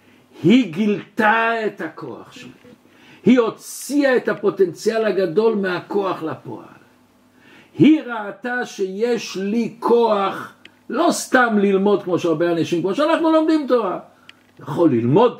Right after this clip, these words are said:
עוד איך ללמוד. לגלות דברים שמשה רבינו לא גילה.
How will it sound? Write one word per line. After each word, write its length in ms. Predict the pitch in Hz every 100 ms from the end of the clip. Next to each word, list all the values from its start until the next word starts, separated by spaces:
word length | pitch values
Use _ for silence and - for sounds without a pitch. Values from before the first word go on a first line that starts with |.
| -
עוד 200 | 113 107 -
איך 280 | 294 311 254
ללמוד. 440 | 226 165 113 82 - - _ _ _ -
לגלות 520 | 180 175 202 247 247
דברים 560 | 180 226 226 277 262 240
שמשה 460 | 208 190 - 220
רבינו 680 | 196 190 170 285 320 285 240
לא 540 | 214 220 247 240 226 - _ _ -
גילה. 640 | 117 196 214 214 208 175